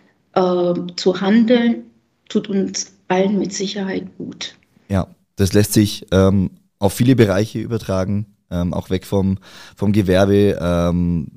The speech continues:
Speaker 2: nicht in Aktionismus verfallen,
Speaker 1: Mhm.
Speaker 2: sondern, ja, äh, sich solidarisch zeigen mit allen Menschen aktuell, ja. Wenn wir jetzt nochmal auf die Gebäudedienstleistung gucken, ähm, auch da den direkten Dialog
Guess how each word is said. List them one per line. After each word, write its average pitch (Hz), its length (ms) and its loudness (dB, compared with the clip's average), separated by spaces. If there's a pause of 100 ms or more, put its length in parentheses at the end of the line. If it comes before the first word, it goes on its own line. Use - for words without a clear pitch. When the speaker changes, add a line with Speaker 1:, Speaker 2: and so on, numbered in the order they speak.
(120)
Speaker 2:
nicht 110 260 -2
in 110 80 2
Aktionismus 123 800 -2
verfallen, 107 540 0
Speaker 1:
Mhm. 107 40 -6
Speaker 2:
sondern, 101 500 -4 (600)
ja, 87 640 -4
äh, 87 40 -6
sich 98 180 -8
solidarisch 104 540 0
zeigen 107 500 -2
mit 107 420 -8 (460)
allen 117 300 0
Menschen 120 300 0
aktuell, 117 600 -4 (100)
ja. 101 300 -4 (460)
Wenn 95 120 -4
wir 95 80 0
jetzt 98 120 -4
nochmal 101 180 -4
auf 98 120 -8
die 104 100 -8
Gebäudedienstleistung 98 1200 -6
gucken, 98 460 -6 (340)
ähm, 85 460 -4 (120)
auch 110 200 -4
da 98 240 -2
den 98 360 -6
direkten 107 520 -6
Dialog 104 500 -4